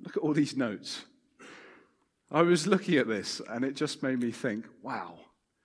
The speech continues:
See, this is a Bible of someone that has intimacy with Jesus. This is a Bible of someone that is close to God."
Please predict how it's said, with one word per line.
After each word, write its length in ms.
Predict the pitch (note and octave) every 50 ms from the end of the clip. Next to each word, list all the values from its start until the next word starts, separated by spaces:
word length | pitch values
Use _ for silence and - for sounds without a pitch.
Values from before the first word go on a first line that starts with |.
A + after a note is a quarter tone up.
| _ _ _ _ _ _ _ _ _ _ _ _
See, 160 | - - - F3+
this 220 | D#3+ F3 F3 -
is 100 | F#3 E3
a 60 | E3+
Bible 420 | E3 - D#3+ E3 D#3+ D3+ C3 B2+ A#2+
of 80 | A#2
someone 440 | - - - D#3+ D3 C3+ B2 A#2 A2+
that 100 | A2+ -
has 460 | - - D3+ D3 C3 A2 G#2 - - -
intimacy 540 | - C#3 C#3 C3+ - A#2+ G#2+ G2 - - B2 A2+
with 140 | G2+ F#2+
Jesus. 560 | F#2+ - A2 G2+ F#2+ D#2+ - - - - - - _ _ _ _ _ _ _ _ _ _ _ _ _ _ _ _ _ _
This 120 | C3+ - -
is 80 | E3
a 60 | D3+ C3+
Bible 320 | C#3+ C#3+ D3 C#3 B2+ C3+
of 100 | C3 A#2
someone 460 | - - - D#3+ D#3 D3 B2 A2 A2+
that 140 | B2 A#2+ -
is 120 | C3 B2
close 720 | - - - - - E3+ D3+ C3 B2 G#2+ - - - - - - - - - - _ _ _
to 120 | - C3+ -
God." 340 | - F#2+ A2 F2+ D#2+ -